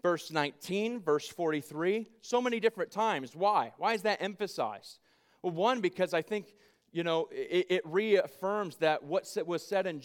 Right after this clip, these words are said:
Genesis twenty-five actually did come to be. And also, I think, again, God wants Israel to be reminded that of, of who their neighbors are. Seir, where Edom, or where Esau moved to,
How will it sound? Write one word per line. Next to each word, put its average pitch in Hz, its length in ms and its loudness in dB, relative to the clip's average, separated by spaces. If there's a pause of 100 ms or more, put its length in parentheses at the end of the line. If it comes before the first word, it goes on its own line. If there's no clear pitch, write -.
(120)
Genesis 170 380 -6
twenty-five 180 580 -2
actually 175 520 -4
did 165 300 -4
come 170 220 -8
to 135 100 -6
be. 147 320 -2 (800)
And 196 140 2
also, 240 420 2
I 175 140 6
think, 214 420 -4
again, 175 400 0
God 214 320 4
wants 208 400 -2 (320)
Israel 180 840 2 (360)
to 208 100 6
be 202 140 0
reminded 180 1080 2
that 165 320 4
of, 185 160 4
of 175 180 2
who 240 240 -4
their 196 160 2
neighbors 190 480 2
are. 117 280 0 (920)
Seir, 214 680 2 (140)
where 202 300 4
Edom, 214 560 0 (100)
or 180 140 6
where 190 200 2
Esau 214 560 2
moved 240 460 -2
to, 123 380 -2